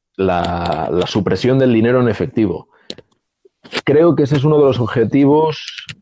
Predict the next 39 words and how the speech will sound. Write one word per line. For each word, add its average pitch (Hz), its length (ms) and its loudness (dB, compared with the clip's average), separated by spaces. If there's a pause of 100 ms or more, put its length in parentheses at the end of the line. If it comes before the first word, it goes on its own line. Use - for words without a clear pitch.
(500)
mm, 95 480 0
no 123 100 0
sé 147 140 0
si 143 100 -2
objetivo, 127 440 2
porque 101 260 0
si 107 120 0
es 110 100 0
lanzado, 120 640 0 (600)
y 101 100 -2
esto 101 200 -2
está 98 840 0 (120)
todo 98 380 0
proyectado 104 880 0
y, 98 560 0
y 98 120 -2
medido, 104 440 2
bueno, 107 260 -6 (140)
pues - 160 -12
es 90 100 -4
un 95 80 0
objetivo 98 420 0
intencionado. 95 600 -2 (380)
Pero 95 180 -2
si 104 140 -4
no, 123 180 0
es - 140 -4
uno 123 140 2
de 117 80 4
esos, 117 520 -2 (160)
mm, 87 380 -10
efectos 123 560 -2
que - 100 -6
está 98 220 -4
teniendo 107 680 0 (200)
el 87 220 -6
coronavirus, 90 580 -2
que 98 160 -4
es - 100 -8